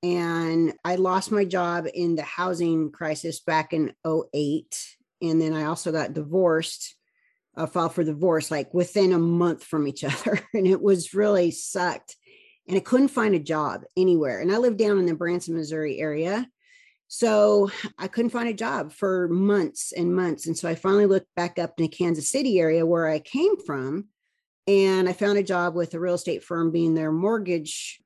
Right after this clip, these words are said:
broker for the office. And they did probably eighty percent of the foreclosures in urban core and,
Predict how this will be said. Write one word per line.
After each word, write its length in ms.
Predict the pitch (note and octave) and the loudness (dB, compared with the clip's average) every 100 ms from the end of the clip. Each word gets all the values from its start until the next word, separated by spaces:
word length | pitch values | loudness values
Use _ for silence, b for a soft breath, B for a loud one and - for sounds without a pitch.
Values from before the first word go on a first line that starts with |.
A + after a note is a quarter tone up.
| - | 0
broker 360 | F3 E3 D#3+ | 0 2 -2
for 200 | D3+ F3 | 0 0
the 120 | E3 | 2
office. 480 | F3 F3+ F3 D#3 D3+ | 2 0 -2 -4 -4
And 220 | - F3 | -2 0
they 160 | F3 F3+ | 2 2
did 360 | F#3+ F#3 E3+ - | 2 2 2 0
probably 340 | F#3 F3 D#3 | -4 0 -2
eighty 320 | - F3 F#3+ | 0 0 -2
percent 560 | G3+ G3 - F3 D3+ - | -2 -6 -4 -4 -4 -6
of 280 | E3+ E3 D3 | -4 -4 -2
the 320 | E3 D3+ C#3+ - | -2 -2 -4 -4
foreclosures 920 | F3 - F3 E3+ D#3 D3+ C#3+ - - - | -6 -2 0 2 2 -2 -4 -8 -10 -2
in 460 | D#3+ D3+ D3 B2+ _ _ _ _ | 0 0 -2 -4 _ _ _ _
urban 320 | F3 F3 D#3+ D#3 | -2 0 0 -2
core 500 | - D#3+ D#3 C#3+ - | 0 0 0 -2 -6
and, 360 | D3+ D3 C3+ | -4 -2 -4